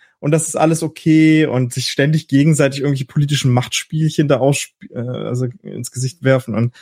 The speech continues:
also, dass das passiert in so einer Organisation wie die U N C vermutlich, aber du siehst es die ganze Zeit einfach so in Full Force, ne? Und du, du hast keinen, der irgendwie irgendeinen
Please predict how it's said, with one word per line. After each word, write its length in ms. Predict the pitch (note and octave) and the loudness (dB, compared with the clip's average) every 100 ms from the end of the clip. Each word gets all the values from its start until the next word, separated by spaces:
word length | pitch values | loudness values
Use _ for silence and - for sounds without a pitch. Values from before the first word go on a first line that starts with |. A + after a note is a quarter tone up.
| - - _ | -20 -20 _
also, 260 | - B2 B2 - _ _ _ _ - | -2 0 0 -4 _ _ _ _ -2
dass 100 | C3+ | 0
das 180 | C3+ - | 0 0
passiert 680 | B2+ - F3 C#3+ D#3 - _ _ _ _ _ _ | 0 2 2 4 2 -4 _ _ _ _ _ _
in 320 | - B2+ B2 | 0 2 2
so 120 | A#2+ | 2
einer 160 | B2+ B2+ | 0 2
Organisation 540 | B2+ A#2+ A2+ A2+ C3 | 0 0 0 -2 -4
wie 80 | B2+ | -4
die 200 | A2+ A2 | -4 -2
U 80 | A#2 | -2
N 100 | A#2 | -2
C 300 | A2+ - B2+ | -4 -6 -8
vermutlich, 640 | - B2 C3 F#3+ - C#3 | -4 0 0 0 -2 0
aber 240 | A2+ B2 - _ _ _ _ _ | 0 0 0 _ _ _ _ _
du 60 | C3 | -2
siehst 300 | A#2 D#3+ - | 0 0 0
es 120 | - | -2
die 100 | D3+ | 0
ganze 240 | C3 D3 | 0 0
Zeit 100 | D#3+ | 0
einfach 220 | C#3 C3+ C3+ | 0 -2 0
so 140 | C#3+ | 0
in 80 | B2 | -2
Full 240 | - D3+ C#3+ | 0 2 2
Force, 400 | - C#3 G#2+ - | 2 2 2 -2
ne? 220 | A#2 A#2 | -4 -2
Und 120 | A#2+ | -4
du, 60 | B2+ | -6
du 140 | - B2 | -6 -4
hast 160 | B2+ | -4
keinen, 480 | - - C3+ F3 G3 | -6 -2 0 2 2
der 160 | F3+ D#3+ | 2 2
irgendwie 720 | E3 F3 E3 D3+ D3+ D3+ - | 2 2 0 -4 -6 -6 -2
irgendeinen 840 | E3+ E3+ F3 C#3 C#3 D#3 E3 E3 | 2 2 2 0 0 0 -2 -6